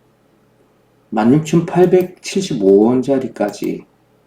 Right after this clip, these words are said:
만약 요런 캔들 나오면 바로 쏜다는 가정하에,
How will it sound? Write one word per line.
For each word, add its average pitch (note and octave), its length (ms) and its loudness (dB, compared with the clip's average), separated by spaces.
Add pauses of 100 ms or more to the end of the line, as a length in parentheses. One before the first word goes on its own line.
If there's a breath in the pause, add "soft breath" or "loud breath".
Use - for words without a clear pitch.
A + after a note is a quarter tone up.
(120)
만약 A#2 360 -2
요런 C3+ 280 2
캔들 A#2+ 340 2
나오면 A2+ 640 2
바로 G#2+ 260 0
쏜다는 A#2+ 600 2
가정하에, A2 680 -2